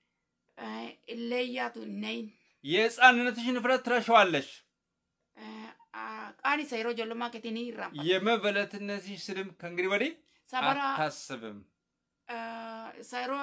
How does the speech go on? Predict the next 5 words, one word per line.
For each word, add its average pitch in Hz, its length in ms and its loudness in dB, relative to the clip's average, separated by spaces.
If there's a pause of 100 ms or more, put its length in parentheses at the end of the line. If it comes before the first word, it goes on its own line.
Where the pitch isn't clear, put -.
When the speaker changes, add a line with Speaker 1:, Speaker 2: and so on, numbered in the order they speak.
Speaker 1:
areeyyeessaa 233 560 -4
turtes 247 360 -10 (320)
ni 214 200 -10
irraanfatta. 190 640 -12 (880)
Speaker 2:
ፈጣሪሽ 165 680 -6